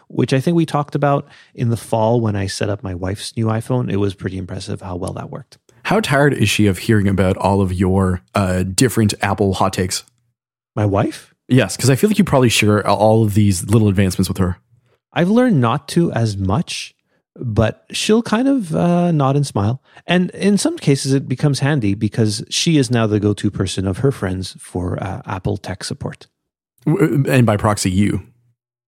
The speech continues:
Speaker 1: Yeah, but she actually knows a lot of this stuff.
Speaker 2: Okay, that's good then.
Speaker 1: Yeah, she's really good at this, and we've become Zoom experts too now in the house.
Speaker 2: <laughs> Do you have a, what, what kind of backgrounds are you rocking?
Speaker 1: I had the beach going,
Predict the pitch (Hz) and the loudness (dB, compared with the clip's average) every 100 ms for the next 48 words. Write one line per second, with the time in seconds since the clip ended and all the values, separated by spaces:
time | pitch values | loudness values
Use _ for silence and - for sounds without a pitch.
0 | _ - 139 285 160 - 233 277 233 196 | _ -2 0 2 0 2 0 0 0 2
1 | 208 127 101 101 - 90 - _ _ _ | 2 2 0 -4 -6 -8 -12 _ _ _
2 | _ _ _ _ - 220 285 151 - 90 | _ _ _ _ 0 2 4 4 2 2
3 | 101 170 - 185 302 143 135 165 170 165 | 2 0 0 0 0 0 0 0 2 0
4 | - 104 113 107 110 113 117 - 127 101 | 0 -2 0 0 0 2 0 0 0 2
5 | 123 107 95 - 90 - 104 92 87 90 | 2 2 -2 -6 -8 -6 -4 -4 -4 -8
6 | 85 - - - - _ - - 233 220 | -10 -10 -12 -12 -20 _ -6 -2 2 2
7 | - 131 120 104 98 - 120 - 110 135 | 4 4 6 4 2 4 2 2 2 2
8 | 101 104 104 98 95 90 98 98 _ _ | 2 2 2 4 4 2 0 -2 _ _
9 | _ _ _ _ - 123 143 147 139 131 | _ _ _ _ 0 2 2 0 0 0
10 | 135 110 98 87 135 - 139 143 160 190 | -2 -4 -2 0 0 0 0 0 0 -4